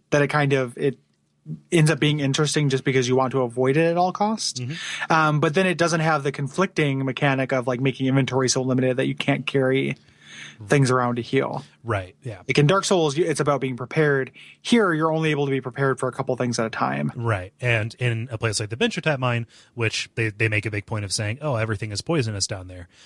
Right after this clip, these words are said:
Speaker 2: Uh, you're gonna run out of those." And there are enemies that you can kill that drop antidote, but that is
Speaker 1: Mm-hmm.
Speaker 2: not reliable, and you're not going to wanna be fighting enemies.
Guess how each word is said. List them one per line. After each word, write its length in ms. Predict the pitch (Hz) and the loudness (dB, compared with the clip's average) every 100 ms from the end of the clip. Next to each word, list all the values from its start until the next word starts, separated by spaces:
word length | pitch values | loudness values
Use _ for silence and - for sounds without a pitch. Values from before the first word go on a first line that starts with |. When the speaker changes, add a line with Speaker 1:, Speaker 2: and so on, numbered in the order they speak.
| - - | -20 -4
Speaker 2:
Uh, 140 | 110 | -2
you're 180 | 107 104 | -2 -2
gonna 160 | 104 | -6
run 200 | 101 104 | -4 -4
out 120 | 98 98 | -4 -6
of 100 | 104 | -8
those." 260 | - - | -6 -6
And 260 | - 151 135 | -2 -2 0
there 220 | 131 156 | 0 2
are 200 | 160 165 | 2 2
enemies 280 | 147 139 127 | 0 0 -2
that 80 | 143 | -4
you 80 | 117 | -8
can 160 | 110 | -10
kill 240 | - 117 113 | -4 -2 -2
that 140 | 110 | -6
drop 300 | - 101 98 | -4 -4 -4
antidote, 460 | 104 98 165 208 202 _ - _ | -8 -8 -8 -8 -10 _ -20 _
but 80 | - | -2
that 160 | 120 160 | 0 2
is 60 | 165 | 2
Speaker 1:
Mm-hmm. 60 | |
Speaker 2:
not 160 | 110 104 | 2 -2
reliable, 580 | 107 170 143 123 123 127 | -2 0 0 0 -4 -4
and 340 | 117 107 104 | -4 -4 -4
you're 260 | 107 101 101 | -8 -8 -6
not 200 | 104 95 | -6 -6
going 160 | 104 98 | -6 -10
to 60 | |
wanna 200 | 98 92 | -8 -10
be 80 | 92 | -12
fighting 340 | 90 101 90 92 | -12 -12 -12 -8
enemies. 500 | 98 90 - - | -8 -10 -8 -8